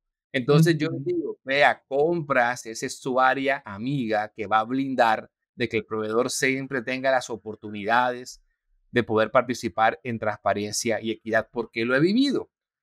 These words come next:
Speaker 1: Proveedores que dicen, "Me desgasté dos, tres meses y al final no hubo nada, le entregué un diseño, probaron mi máquina, la usaron dos, tres meses y al final no me compraron nada".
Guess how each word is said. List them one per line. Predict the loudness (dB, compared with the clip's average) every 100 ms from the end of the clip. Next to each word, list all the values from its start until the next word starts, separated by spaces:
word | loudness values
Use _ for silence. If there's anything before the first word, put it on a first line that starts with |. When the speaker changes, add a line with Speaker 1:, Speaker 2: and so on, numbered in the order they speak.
| _ -2
Speaker 1:
Proveedores | 0 2 2 2
que | 0
dicen, | 0 -2 -6
"Me | -4
desgasté | -4 -4 -6 0
dos, | 0 0
tres | -2 -2
meses | 0 -2 -2
y | 0
al | 0
final | 0 -2 -2
no | -2
hubo | -2 0
nada, | 2 2 2
le | 0
entregué | 0 0
un | 0
diseño, | -4 -4 -4 -4 -4 -4
probaron | 0 4 4 2
mi | -4
máquina, | -2 -2 -2 -4 0
la | 0
usaron | 0 -4 -4 -4
dos, | -4
tres | -4 -2
meses | 0 0 -2
y | -4
al | -2
final | -2 -2
no | -2
me | -8
compraron | -4 0 2 2
nada". | 0 -2 -4